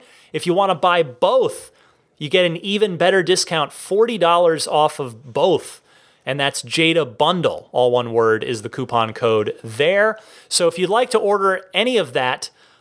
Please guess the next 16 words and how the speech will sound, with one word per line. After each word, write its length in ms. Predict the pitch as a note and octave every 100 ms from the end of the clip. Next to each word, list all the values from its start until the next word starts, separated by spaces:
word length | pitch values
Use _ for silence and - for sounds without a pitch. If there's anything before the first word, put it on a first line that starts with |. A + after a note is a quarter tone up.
| -
I, 300 | C#3+ C#3+ D3
uh, 260 | - C3+
would 240 | C#3 C#3 D#3+
just 220 | F3 -
humbly 380 | - G#3 G3 F#3
ask 340 | D#3+ D#3 -
that 180 | C3+ D3
you 100 | D#3
use 300 | C#3 D3 C3+
my 200 | C3+ C3+
referral 640 | B2+ A#2 - - A#3+ G3+ D3
link 320 | C3+ C#3 - _ _ _ -
because, 480 | C3+ D3 C3 A#2+
uh, 220 | D3 B2 A#2
full 220 | - F#3
transparency, 880 | - D#3 C3+ D3+ C#3+ C3 C3+ A2+